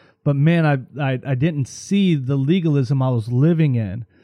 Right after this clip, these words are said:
and how I was living in my own righteousness, my self-righteousness, trying to do everything in my strength and not relying upon Jesus.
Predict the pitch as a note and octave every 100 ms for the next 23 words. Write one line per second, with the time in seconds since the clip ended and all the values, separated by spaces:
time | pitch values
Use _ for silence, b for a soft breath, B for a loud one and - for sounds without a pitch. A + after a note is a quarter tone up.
0 | b b _ D3 C#3 C3+ C3+ - A2+ D3
1 | D3 C#3+ C#3+ D3 C3 A2+ C3+ F#3 E3+ D#3
2 | C3+ C#3 C3 C3 C3 D3 D#3 E3 D#3 C3
3 | D3 D#3 C#3 A#2+ C#3 A#2+ C#3 A#2 - -
4 | F3 E3 - D3+ D3+ C3+ C#3 C3 - b
5 | b F3+ F#3 D#3+ D3+ D3+ D#3 D3+ D3+ B2
6 | A#2+ D3 - D3+ B2+ B2 C3+ D#3 C3+ C3+
7 | D3+ D3+ B2 C#3+ C3 G#2+ C#3+ C#3+ A2+